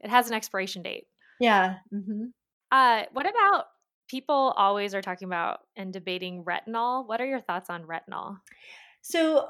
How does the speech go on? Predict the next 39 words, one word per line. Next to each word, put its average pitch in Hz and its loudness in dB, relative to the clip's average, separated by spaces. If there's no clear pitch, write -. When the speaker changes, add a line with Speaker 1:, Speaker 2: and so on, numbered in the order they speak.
Speaker 2:
retinol, 359 2
um, 254 4
is 247 0
when, 226 -2
so 262 0
one 262 2
of 285 4
the 294 -2
concerns 240 -6
with 220 -12
retinol 196 -2
is 196 -4
the, 196 -8
the 190 -6
sensitivity 202 -4
effects, - -6
the 208 -14
photosensitizing 185 -8
effects 175 -8
of 185 -12
that. 165 -2
So 202 -6
it 190 -6
does 220 0
make 226 -8
your 190 -4
skin 240 0
more 220 -2
sensitive 233 -4
to 226 -8
sun 196 -4
damage. 240 -6
So - -8
that's 185 -4
one 208 -8
thing 208 -8
to 190 -10
be 190 -10
very 170 -8